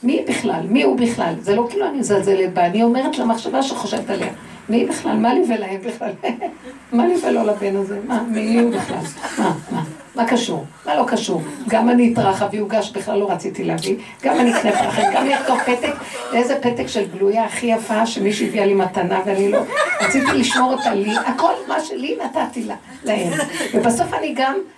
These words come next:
ארד על עצמי, הבנתם? ובסוף גם אני, אה, יהרגו אותי. פתאום ראיתי איזה שד משוגע יושב בתוכי, שיהרוג אותי פשוט. ו-, ו-,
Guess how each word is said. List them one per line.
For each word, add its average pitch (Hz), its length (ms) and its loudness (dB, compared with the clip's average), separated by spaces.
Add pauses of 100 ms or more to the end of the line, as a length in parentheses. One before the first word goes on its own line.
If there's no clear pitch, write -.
(260)
ארד 277 260 4
על 247 120 2
עצמי, 208 380 0
הבנתם? 277 420 0 (340)
ובסוף 254 380 0
גם 269 200 0 (140)
אני, 226 520 2
אה, 233 60 -4 (240)
יהרגו 226 420 0
אותי. - 240 -2 (520)
פתאום 269 280 0
ראיתי 254 360 2
איזה 190 220 0
שד 240 340 0
משוגע 220 420 2
יושב 202 420 -2
בתוכי, 165 480 -6 (320)
שיהרוג - 480 2 (100)
אותי - 220 -2
פשוט. 165 500 -6 (580)
ו-, 165 200 -6 (340)
ו-, 160 120 -4